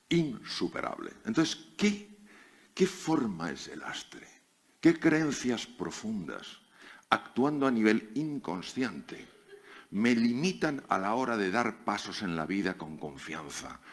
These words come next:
con ilusión, con serenidad, con entusiasmo. La primera la llamo ya directamente limitación, porque estas son creencias disfuncionales,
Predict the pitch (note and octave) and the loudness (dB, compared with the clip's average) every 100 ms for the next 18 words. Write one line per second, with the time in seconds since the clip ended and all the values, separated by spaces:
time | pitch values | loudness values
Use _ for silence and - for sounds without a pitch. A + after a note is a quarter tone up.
0 | - - G2 F2+ D2+ C#2+ - F#2+ D#2+ C#2 | -18 -6 -2 0 -2 -4 -2 -2 -2 -6
1 | - - _ - F2 D#2+ - C#2+ C#2+ C#2+ | -14 -20 _ -4 -2 -4 -4 -2 -4 -2
2 | F2 D#2 - - - F2 E2+ D#2+ D#2 E2+ | -2 -2 -6 -12 -6 -4 -4 -6 -8 -8
3 | C2 - - - _ _ _ _ _ _ | -8 -10 -14 -18 _ _ _ _ _ _
4 | _ _ - - - - - - - D3 | _ _ -18 -16 -14 -14 2 6 10 10
5 | F#3+ G3+ G3+ F#3 - - - - _ _ | 12 12 12 12 -2 -14 -20 -20 _ _
6 | _ _ - G2+ A#2+ A#2+ A#2 G#2+ G#2 A2+ | _ _ 10 10 12 10 8 10 8 8
7 | G#2 G#2 G2 G2+ G#2 F#2+ D3+ D#3+ F#2+ G#2 | 8 8 8 8 6 6 2 2 2 2
8 | - G#2+ G2 A2 A#2 A2+ A2 F2+ - G#2+ | 0 -4 4 8 8 8 4 2 -4 2
9 | D3 D3 - F#2+ F2 - E2 A#2 C#3 G#3 | 2 2 0 -6 -4 -2 2 2 2 -2
10 | - | -6